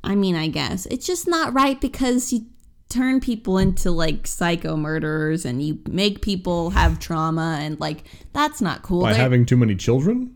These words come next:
Speaker 1: No, by
Speaker 2: Or
Speaker 1: Thanos.
Speaker 2: by Thanos snapping.
Speaker 1: Yeah.
Speaker 2: Well, not all of us are Hawkeye. We're not all gonna turn
Speaker 1: <laughs>
Speaker 2: into, uh, what's his name?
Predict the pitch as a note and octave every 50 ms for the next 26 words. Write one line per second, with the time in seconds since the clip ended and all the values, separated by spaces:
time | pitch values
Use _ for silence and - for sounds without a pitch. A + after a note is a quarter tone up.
0 | - - - C4+ D#4+ D#4 C#4 A3 F#3 F#3+ - - - C3+ C3 B2+ C4+ - - -
1 | - B2+ A#2+ A2+ - - C3 C3 B2+ B2+ - - - - G2 - - - - D#3+
2 | E3+ F#3 F#3+ F3+ E3 - - - - - C3+ D3 D3 E3 F#3 F3 E3+ D#3+ E3 E3
3 | D3 C#3+ B2+ B2 B2 G#2+ F#2+ - - - - C3+ C3+ C3 B2+ - G2 D#2+ D#2 C2+
4 | C#2 D#2 E2+ G#2+ A#2+ A#2+ A#2+ B2 B2+ C3 C3 - A3 A#2+ B2 - C4+ - C3 -
5 | - A#2 B2+ - - A#2+ A#2 G#2+ G#2 G2+ G2 F#2 F#2 G#2+ G#2+ G#2 - G#2+ G2 G2
6 | F2+ F2 E2 D#2+